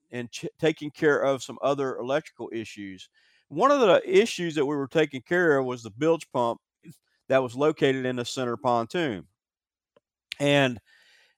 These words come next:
the reason I wanna talk about this is because this is a unseen problem that people could run across if they purchase a new or used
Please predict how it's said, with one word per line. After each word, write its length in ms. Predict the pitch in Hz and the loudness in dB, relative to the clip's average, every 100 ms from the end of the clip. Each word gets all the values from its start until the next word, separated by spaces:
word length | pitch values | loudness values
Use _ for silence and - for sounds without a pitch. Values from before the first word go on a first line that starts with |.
| _ | _
the 80 | 135 | -6
reason 440 | 131 214 269 208 156 | 0 2 2 0 0
I 100 | 143 | 0
wanna 220 | 139 123 | 0 -2
talk 320 | - 208 247 | 4 4 4
about 240 | 127 120 | 2 0
this 220 | 120 123 123 | 0 -4 -6
is 100 | 117 | -10
because 440 | 123 - 139 123 | -8 0 0 0
this 280 | 143 190 - | 0 0 0
is 160 | 151 110 | -8 0
a 400 | 139 131 120 - _ _ _ _ _ - | 2 2 -2 -10 _ _ _ _ _ 2
unseen 960 | 165 165 - 165 175 165 147 127 127 - _ _ _ _ _ | 2 2 -2 0 2 2 0 -2 -8 -12 _ _ _ _ _
problem 920 | - 165 185 190 151 123 110 113 131 _ _ _ _ _ _ - | -4 4 6 6 4 -2 -6 -8 -14 _ _ _ _ _ _ -2
that 300 | 131 131 - _ - | 4 4 2 _ -8
people 340 | 139 - 156 - | -8 -8 -12 -10
could 180 | 127 139 _ _ | -12 -14 _ _
run 260 | 131 147 175 | -6 -4 -2
across 800 | 151 - 113 110 120 - - - _ _ _ _ - | -4 -2 -2 -2 -4 -8 -16 -20 _ _ _ _ 0
if 540 | 160 185 165 - - _ _ _ - | 4 4 4 0 -14 _ _ _ -4
they 120 | 135 | -4
purchase 560 | 143 - 139 - 147 - | -2 -2 -2 -2 -8 -6
a 220 | 131 123 113 | -6 -6 -6
new 580 | 110 131 143 151 147 147 | -8 -4 -2 -2 -2 -4
or 220 | 123 123 | -6 -6
used 540 | 123 143 139 131 - | -2 -2 -2 -6 -12